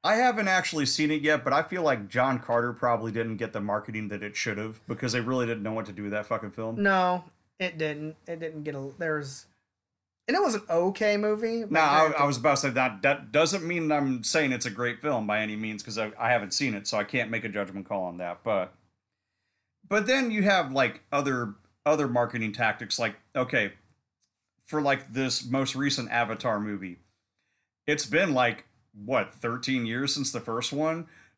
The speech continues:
Speaker 1: So in order to, in order to make sure that we're gonna put asses in seats, you know, they kind of really did have a pretty good go at the publicity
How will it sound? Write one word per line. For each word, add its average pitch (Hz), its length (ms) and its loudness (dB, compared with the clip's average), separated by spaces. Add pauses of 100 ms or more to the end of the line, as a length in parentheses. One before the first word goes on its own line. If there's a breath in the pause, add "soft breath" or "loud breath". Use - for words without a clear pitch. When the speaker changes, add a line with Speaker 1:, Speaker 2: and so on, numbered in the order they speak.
(100)
Speaker 1:
So 165 240 2
in 156 80 4
order 185 300 2
to, 127 340 0 (300)
in 135 80 0
order 170 220 2
to 143 120 0
make 147 200 2
sure 165 260 0
that 117 240 -2 (100)
we're 117 300 -8
gonna 135 160 0
put 127 200 -2
asses 127 380 4
in 101 140 -8
seats, 151 560 -2 (120)
you 120 160 -4
know, 113 80 0
they 123 160 0
kind 170 300 2
of 110 160 -4
really 147 220 0
did 135 340 -2 (240)
have 127 240 0
a 107 60 -6
pretty 127 300 -2
good 107 260 -4
go 139 200 2
at 107 120 -2
the 110 80 -4
publicity 110 640 -4